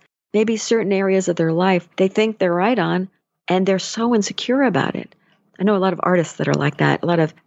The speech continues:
theater people, I should say, because artists covers a really wide range. They're so insecure that they think they know it, but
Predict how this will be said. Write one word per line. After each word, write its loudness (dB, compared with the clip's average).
theater 2
people, -4
I -8
should -8
say, -4
because -2
artists -2
covers -2
a -4
really 0
wide -2
range. -2
They're 2
so -4
insecure -4
that -2
they 0
think -4
they 0
know 0
it, -4
but -2